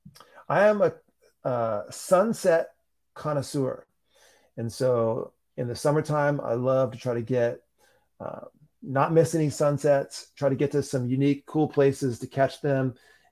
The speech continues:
And, uh, you know, just, just using my iPhone,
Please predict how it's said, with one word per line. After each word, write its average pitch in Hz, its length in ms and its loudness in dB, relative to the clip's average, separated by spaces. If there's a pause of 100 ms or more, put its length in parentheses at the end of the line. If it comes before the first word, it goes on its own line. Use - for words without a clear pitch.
And, 110 400 -4
uh, 101 320 -6 (100)
you - 80 -8
know, 98 300 -6
just, - 260 -8 (220)
just 131 180 -4
using 160 200 6
my 160 200 10
iPhone, 147 460 8